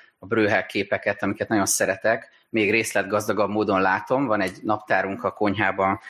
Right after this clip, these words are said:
ahol vannak ezek a festmények, és annyira élvezem, hogy közel megyek hozzá, és még több részlet tárul fel előttem, amiket eddig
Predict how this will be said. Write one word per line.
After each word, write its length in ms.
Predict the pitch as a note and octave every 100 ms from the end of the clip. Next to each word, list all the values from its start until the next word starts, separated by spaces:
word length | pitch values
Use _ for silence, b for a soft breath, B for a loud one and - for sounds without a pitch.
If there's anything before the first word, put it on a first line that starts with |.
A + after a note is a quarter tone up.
| B B
ahol 260 | - G2+ -
vannak 300 | A2 G2 -
ezek 240 | G2+ G2+
a 320 | G2+ F#2+ F#2+ - _ _ _ - -
festmények, 560 | A2 - A#2+ A#2 A2+
és 340 | A2 - - -
annyira 360 | A2 G2+ F#2 F2+
élvezem, 380 | F#2 F#2+ G2+
hogy 100 | F#2+
közel 340 | - - A2 G#2
megyek 280 | G#2+ A2 -
hozzá, 400 | A2 A#2 B2 B2 B
és 80 | -
még 260 | C3+ A#2 -
több 280 | G2 E2+ b b
részlet 460 | - G#2 - G#2+ -
tárul 320 | G2+ F#2+ G2
fel 380 | - G2+ F#2 -
előttem, 440 | F#2+ F#2 - F#2
amiket 360 | F#2 F#2+ G2 F#2+
eddig 380 | F#2+ F2 F2+